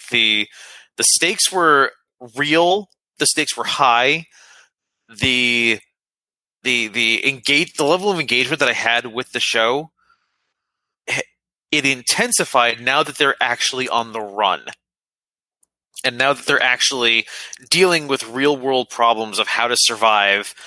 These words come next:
um, and how to, how to, how to get money to, to buy food and how to stay hidden from their parents and how to, um, how, how to deal without, uh, without your, um,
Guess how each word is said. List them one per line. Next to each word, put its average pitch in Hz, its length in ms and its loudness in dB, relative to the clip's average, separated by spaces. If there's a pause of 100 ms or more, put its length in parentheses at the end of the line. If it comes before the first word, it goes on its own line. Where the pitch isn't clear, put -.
(340)
um, 85 480 0
and 110 160 0
how 113 340 -2 (160)
to, 107 440 -4 (300)
how 117 100 -2
to, 107 180 2
how 110 60 -2
to 104 100 0
get 113 240 -2
money 120 340 -2 (100)
to, 104 360 4
to 113 140 -6
buy 101 200 0
food 123 500 -6
and 98 120 -6
how 104 140 0
to 101 100 -2
stay 113 320 2
hidden 120 340 -4
from 107 240 -4
their 101 140 -2
parents 120 640 2
and 98 100 -4
how 104 200 -2 (140)
to, 104 400 -4 (600)
um, 82 400 0 (340)
how, 117 260 0 (640)
how 143 320 0
to 160 200 0
deal 151 580 2
without, 135 520 0 (200)
uh, 131 180 4
without 131 340 2
your, 135 180 4
um, 120 300 2